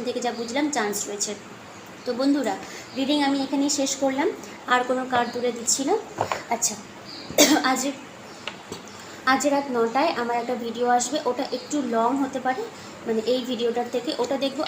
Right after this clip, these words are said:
আগামী ছয় মাসে আপনাদের কি হচ্ছে, সব কিছুই ওখানে বলে দেওয়া হবে, in detail দেওয়া হবে, ঠিক আছে? তো প্লিজ যারা দেখতে চান অবশ্যই দেখবেন, আর আমাকে জানাবেনও রিডিংটা কতটা আপনাদের সঙ্গে রেজোনেট হলো।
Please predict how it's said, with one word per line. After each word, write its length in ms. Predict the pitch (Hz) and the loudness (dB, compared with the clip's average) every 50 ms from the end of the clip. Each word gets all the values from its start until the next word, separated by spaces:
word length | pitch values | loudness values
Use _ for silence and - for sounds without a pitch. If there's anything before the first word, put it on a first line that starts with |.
| 240 233 | -2 0
আগামী 240 | 226 247 262 285 294 285 - | 0 0 0 0 0 0 -2
ছয় 220 | - 254 240 247 262 277 | 0 2 2 2 2 0
মাসে 220 | 277 277 - 330 - - 247 | 0 0 0 0 2 2 2
আপনাদের 340 | 240 247 247 240 226 269 269 - | 0 0 -2 -2 -2 -4 -4 -2
কি 100 | - 302 285 254 | 0 0 2 2
হচ্ছে, 280 | 220 214 - - - 208 - - - - - - - - - | 0 0 0 -2 -2 -2 -6 -8 -12 -16 -16 -16 -14 -4 0
সব 120 | - 302 302 294 | 2 2 2 2
কিছুই 220 | - 311 - 320 330 302 | 2 2 4 4 2 2
ওখানে 180 | 302 311 311 277 233 | 2 2 0 2 0
বলে 140 | 240 240 247 240 | 0 0 2 4
দেওয়া 140 | 269 269 277 285 | 4 4 6 4
হবে, 140 | 294 294 - - 302 | 2 2 0 0 2
in 80 | 302 294 285 294 | 2 2 4 2
detail 260 | 277 233 - 294 262 233 - | 0 2 2 2 2 2 2
দেওয়া 140 | 196 190 190 196 | 2 2 2 0
হবে, 160 | 196 196 208 214 - | -2 -4 -4 -4 -4
ঠিক 120 | 311 311 381 415 | 0 2 2 2
আছে? 140 | 392 285 226 220 - - - - - - | 2 0 -2 -4 -8 -12 -14 -14 -10 -8
তো 40 | 269 220 | -8 -4
প্লিজ 200 | - 285 302 302 - 285 | 0 0 2 2 2 2
যারা 140 | 269 277 247 254 | 0 0 2 2
দেখতে 220 | 247 247 - 277 269 - | 0 0 0 -4 0 0
চান 140 | 294 320 381 403 - 233 | 2 2 2 0 0 0
অবশ্যই 360 | 220 214 240 247 - 294 277 226 254 | 0 0 0 0 0 -2 0 -2 -2
দেখবেন, 260 | 240 220 - 302 415 480 - - - - - - - - - - 220 214 | -2 -2 0 0 0 0 -2 -6 -14 -16 -16 -18 -18 -12 -6 -2 -2 0
আর 140 | 214 214 214 214 214 - - - - - 247 | 0 0 -2 -4 -8 -12 -14 -16 -10 -6 -4
আমাকে 200 | 240 247 247 247 254 233 | -2 -2 -2 -2 0 2
জানাবেনও 420 | 240 226 233 233 226 247 269 320 349 269 | 2 4 4 2 0 0 0 0 0 0
রিডিংটা 300 | 240 226 233 233 226 247 - | 0 -2 -4 -4 -4 -2 -2
কতটা 240 | 226 220 233 214 233 220 | -2 -2 -2 -2 -2 -2
আপনাদের 220 | - 226 226 226 - | -2 -2 -2 -2 0
সঙ্গে 180 | - 226 226 226 214 | 0 0 0 0 -2
রেজোনেট 320 | 214 208 214 220 220 220 220 226 | -2 -2 0 0 -2 -2 -2 -4
হলো। 120 | 226 294 | -4 -4